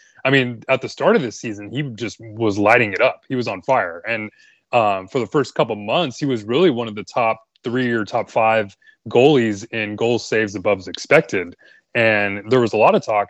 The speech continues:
I mean, Cal Peterson was really having a down year. So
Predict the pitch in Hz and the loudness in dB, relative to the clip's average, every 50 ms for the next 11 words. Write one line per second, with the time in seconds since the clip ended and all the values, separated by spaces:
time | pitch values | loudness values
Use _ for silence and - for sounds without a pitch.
0 | - 113 107 110 110 104 - 139 127 - - - - 151 196 202 - 127 104 101 | -6 -10 -10 -10 -8 -2 0 0 0 -2 -4 -6 -6 -4 -4 -4 -6 -6 -6 -4
1 | 104 107 98 104 110 110 104 95 104 107 98 95 92 90 95 98 139 185 160 110 | -4 -4 -4 -4 -4 -4 -2 -2 -2 -2 -4 -6 -10 -10 -6 -2 -2 -2 -2 -2
2 | 92 87 85 80 _ _ _ _ _ _ _ _ - - 135 117 110 104 101 98 | -6 -10 -14 -16 _ _ _ _ _ _ _ _ -2 2 4 4 6 4 2 -2